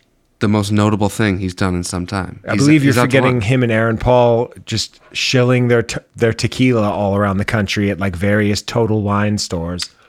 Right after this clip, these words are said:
Speaker 1: You know how I feel about celebrity boozes. I think they're all dog shit.
Speaker 2: Tremonti!
Speaker 1: Especially Tremonti and all the other ones. I don't wanna say their names to give them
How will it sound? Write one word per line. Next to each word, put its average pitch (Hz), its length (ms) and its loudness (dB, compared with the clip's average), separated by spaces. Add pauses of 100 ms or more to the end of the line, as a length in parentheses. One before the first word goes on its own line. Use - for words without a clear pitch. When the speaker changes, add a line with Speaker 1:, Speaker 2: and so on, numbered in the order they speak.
Speaker 1:
You 104 80 -8
know 120 60 -2
how 127 120 -2
I 104 60 -2
feel 104 240 -2
about 90 260 -4
celebrity 92 560 0
boozes. 90 720 -2 (400)
I 123 40 -18
think 104 200 -6
they're 98 120 0
all 104 140 2
dog 101 380 0
shit. 101 340 -2 (420)
Speaker 2:
Tremonti! 165 1700 2
Speaker 1:
Especially - 600 -2
Tremonti 101 640 0 (960)
and 87 800 -6 (760)
all 95 120 -4
the 92 120 -2
other 98 160 0
ones. 98 220 -4
I 120 100 -4
don't 156 200 0
wanna 131 200 0
say 123 320 0
their 113 220 2
names 107 480 -2
to - 100 -12
give 95 180 -4
them 95 380 -6